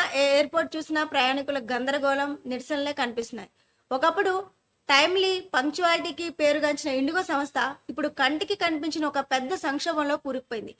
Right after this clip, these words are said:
ఈ సమస్య కారణంగా సామాన్యులే కాదు, ఇప్పుడు అయ్యప్ప స్వాములు లాంటి వాళ్ళు కూడా మెంటల్ టెన్షన్ పెరిగింది. గంటల తరబడి ఎయిర్‌పోర్ట్‌లో ఉండిపోయి టికెట్లు రద్దు చేసుకొని అటు ఇంటికి వెళ్ళలేని పరిస్థితి. ఇంతటి మెగా క్రైసిస్ నడుస్తుంటే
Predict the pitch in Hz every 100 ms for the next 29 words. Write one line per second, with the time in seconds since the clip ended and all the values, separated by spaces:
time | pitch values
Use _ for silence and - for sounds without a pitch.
0 | - - - 359 392 359 403 466 427 392
1 | 392 381 381 381 311 294 349 359 359 359
2 | 233 214 - 254 269 254 254 _ 254 277
3 | 339 - 370 339 320 320 302 285 294 302
4 | - _ - 277 285 294 294 302 311 220
5 | - 254 269 330 311 311 311 285 262 247
6 | 214 190 _ _ _ - 285 349 415 392
7 | 381 370 370 302 302 339 330 330 302 285
8 | - 285 277 269 - 277 339 320 285 262
9 | 254 294 294 - 277 269 254 - 254 269
10 | 269 320 311 277 277 285 277 - 240 -
11 | 262 202 - _ _ _ 311 381 453 427
12 | 339 302 370 370 370 381 - 320 320 330
13 | 294 302